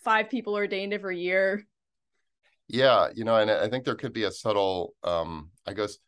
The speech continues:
Speaker 2: pride or, or certainly human perspective in that, you know, as if the church depends on this person or that person for anything. I mean, the, the Lord, it's, it's the Lord's church. If he wants to call more people, he can. And we shouldn't, we shouldn't discourage it. I think that happens sometimes. I think some are discouraged from entering into whatever their vocation might be,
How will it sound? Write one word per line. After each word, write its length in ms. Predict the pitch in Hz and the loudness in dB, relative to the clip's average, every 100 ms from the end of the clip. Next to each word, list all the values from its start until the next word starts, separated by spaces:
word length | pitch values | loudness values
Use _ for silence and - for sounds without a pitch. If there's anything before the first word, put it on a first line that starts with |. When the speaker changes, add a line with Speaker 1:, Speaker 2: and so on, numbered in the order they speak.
| _ _ _ | _ _ _
Speaker 2:
pride 400 | - 101 107 117 | 2 4 4 2
or, 180 | 95 85 | -2 -4
or 200 | - 85 | -6 -10
certainly 280 | - 107 85 | -8 -10 -10
human 300 | 110 107 95 | -10 -10 -10
perspective 560 | 85 - 87 85 85 | -14 -6 -6 -6 -10
in 100 | 82 | -8
that, 240 | 78 78 90 | -4 -4 -4
you 60 | |
know, 100 | 90 | -6
as 220 | 62 90 | -4 -4
if 160 | 110 110 | -6 -8
the 80 | 104 | -12
church 360 | - 98 87 | -8 -8 -8
depends 360 | - 90 85 80 | -14 -8 -8 -6
on 120 | 78 | -8
this 180 | 82 95 | -8 -10
person 320 | - 87 82 | -10 -10 -10
or 80 | 76 | -4
that 200 | 87 90 | -2 -2
person 500 | - 87 - 80 78 _ _ _ | -6 -10 -10 -12 -14 _ _ _
for 140 | 104 | -2
anything. 260 | 147 214 - - | -2 -2 -10 -12
I 40 | |
mean, 100 | 90 | -6
the, 300 | 101 92 101 - | -4 -4 -6 -6
the 120 | 107 | -6
Lord, 320 | 107 156 151 | -2 -2 -2
it's, 200 | - - | -8 -10
it's 360 | 113 101 69 - | -10 -10 -12 -10
the 80 | 104 | -6
Lord's 280 | 120 135 | -4 -6
church. 300 | - 113 76 | -6 -6 -6
If 100 | 80 | -10
he 60 | 90 | -8
wants 220 | 95 101 | -6 -6
to 80 | - | -10
call 340 | - 90 87 - _ _ | -4 -4 -4 -8 _ _
more 120 | 95 92 | -12 -8
people, 340 | 110 107 92 | -8 -8 -10
he 100 | 92 | -10
can. 320 | 80 101 92 | -4 -2 -2
And 140 | 80 76 _ _ | -4 -10 _ _
we 120 | 123 | -4
shouldn't, 400 | 120 147 - - _ - | -2 -2 -4 -20 _ -10
we 100 | 110 | -6
shouldn't 300 | 117 87 78 | -4 -4 -8
discourage 480 | 85 - 147 143 | -6 0 0 0
it. 80 | 104 | -2
I 80 | 90 | -2
think 160 | 98 90 | -2 -2
that 140 | 82 | -2
happens 340 | 80 78 85 | -2 -4 -8
sometimes. 480 | - 82 90 82 104 | -12 -8 -6 -6 -8
I 40 | 95 | -10
think 160 | 85 | -10
some 280 | - 95 92 | -8 -8 -4
are 100 | 87 | -6
discouraged 520 | 85 78 - 104 156 | -6 -12 -6 -4 -4
from 160 | - 71 | -8 -10
entering 320 | 82 - 85 | -10 -10 -10
into 140 | 82 78 | -8 -8
whatever 280 | 80 85 | -6 -6
their 140 | 80 76 | -6 -10
vocation 420 | 76 - 78 78 | -12 -14 -14 -12
might 200 | 78 71 | -10 -10
be, 200 | 82 78 | -12 -14